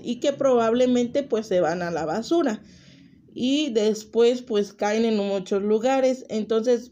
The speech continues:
mejor, pues, vamos a reutilizarlas y hacer creaciones súper bonitas como esta. Y que nos van a ir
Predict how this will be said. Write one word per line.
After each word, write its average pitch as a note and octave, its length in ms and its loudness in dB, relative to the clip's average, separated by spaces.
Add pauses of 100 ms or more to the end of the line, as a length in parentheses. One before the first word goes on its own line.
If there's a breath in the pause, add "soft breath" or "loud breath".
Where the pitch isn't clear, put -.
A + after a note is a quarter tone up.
mejor, A#3 640 2 (840 loud breath)
pues, G#3+ 220 2
vamos A#3 360 2
a C4+ 80 2
reutilizarlas C#4 1080 0
y A3 160 -2
hacer B3 420 0
creaciones C#4 760 0
súper C4 560 -2
bonitas B3+ 600 -2
como G3+ 460 0
esta. F#3 400 -4 (420 loud breath)
Y A3 180 -4
que A#3 160 4
nos A#3+ 240 2
van B3 240 2
a B3+ 120 0
ir A#3 300 0